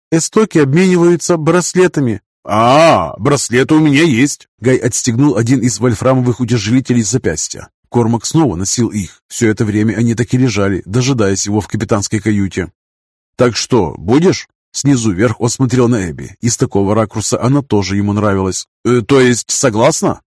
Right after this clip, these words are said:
Она явно не ожидала такого развития событий.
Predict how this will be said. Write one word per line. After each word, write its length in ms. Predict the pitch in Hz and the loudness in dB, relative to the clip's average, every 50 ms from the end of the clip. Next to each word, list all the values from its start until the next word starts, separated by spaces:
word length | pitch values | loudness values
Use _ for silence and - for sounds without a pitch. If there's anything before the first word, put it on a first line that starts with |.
| _ _ _ _ _ - | _ _ _ _ _ -4
Она 260 | - 127 120 117 113 | -2 0 2 2 2
явно 320 | 107 104 120 123 113 123 | 2 2 2 2 2 2
не 180 | 120 123 127 127 | 2 2 2 2
ожидала 420 | 127 120 131 151 151 156 110 90 | 2 0 0 0 2 2 0 0
такого 280 | 80 - - 131 117 110 | -2 0 0 2 2 2
развития 400 | 113 104 107 127 117 - 107 110 | 0 0 0 0 0 0 0 -2
событий. 540 | - - 143 120 95 73 - - - - | -2 -2 -2 -2 -2 -6 -8 -16 -20 -20